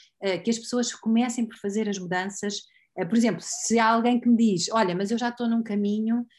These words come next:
de mudar a minha alimentação, mas não consigo ainda deixar de comprar as latas porque já, já isso me ajuda a comer vegetariano", eu, Ótimo, então, pronto, vai pelo vegetariano, começa pelas latas. Depois, um dia mais tarde, vais perceber que não só o sabor, a digestão e tudo mais, quando já estiveres habituado,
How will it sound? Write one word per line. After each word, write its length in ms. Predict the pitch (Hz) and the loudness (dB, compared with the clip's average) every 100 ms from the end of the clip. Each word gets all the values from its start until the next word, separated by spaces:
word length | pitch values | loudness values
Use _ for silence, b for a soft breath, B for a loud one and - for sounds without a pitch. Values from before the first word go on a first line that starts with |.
| b - | b -14
de 180 | 165 196 | -8 -4
mudar 280 | 196 226 | 0 2
a 80 | 220 | 0
minha 180 | 208 202 | 0 0
alimentação, 540 | 202 196 180 196 214 | -2 -4 -6 -8 -4
mas 120 | 226 226 | -2 -2
não 80 | |
consigo 360 | 220 214 214 202 | -6 -10 -8 -4
ainda 240 | 196 208 | -2 -2
deixar 260 | 202 202 - | -4 -4 -4
de 80 | - | -4
comprar 320 | 196 208 190 | -4 -2 0
as 120 | 175 | 0
latas 300 | 190 208 214 | 0 -2 -4
porque 220 | - 180 | -10 -10
já, 240 | - 180 170 B - | -4 -2 -4 B -8
já 220 | 170 190 | -2 0
isso 200 | 196 196 | 0 2
me 60 | 202 | 2
ajuda 380 | 180 220 208 170 | 2 2 2 0
a 40 | |
comer 220 | 175 180 | -2 -6
vegetariano", 720 | 170 - 180 175 196 214 233 233 - | -6 -4 -2 0 0 2 0 0 -4
eu, 200 | 185 165 - - | -4 -4 -6 -2
Ótimo, 400 | 330 - 180 143 _ _ - | -2 0 -4 -4 _ _ -14
então, 260 | 175 254 277 | -2 -2 0
pronto, 240 | 233 202 | -2 0
vai 160 | 214 - | -2 -2
pelo 120 | 277 | -4
vegetariano, 480 | - 269 233 262 277 | -4 -2 0 0 0
começa 320 | 247 247 247 | 0 -2 -4
pelas 200 | 226 226 | -6 -4
latas. 320 | 185 147 156 | -2 -4 -8
Depois, 220 | - 208 | -8 -2
um 60 | 226 | 2
dia 140 | 233 | 2
mais 180 | 226 226 | 2 0
tarde, 180 | 226 208 | -2 -2
vais 140 | 214 | -4
perceber 360 | - - 185 214 | -6 -14 -2 -2
que 60 | 208 | -2
não 100 | 196 | -4
só 160 | 185 | -2
o 60 | 170 | -4
sabor, 440 | 175 226 214 196 | -2 -2 0 0
a 60 | 165 | 0
digestão 640 | 185 202 - 196 202 175 b b b | -2 -4 -4 -2 -2 -2 b b b
e 60 | 175 | -6
tudo 200 | 170 220 | 0 2
mais, 300 | 208 226 254 | 2 2 0
quando 200 | - 208 | -2 0
já 80 | 233 | 0
estiveres 280 | 233 214 214 | -2 -4 -4
habituado, 460 | 202 202 208 233 | -6 -2 -2 -2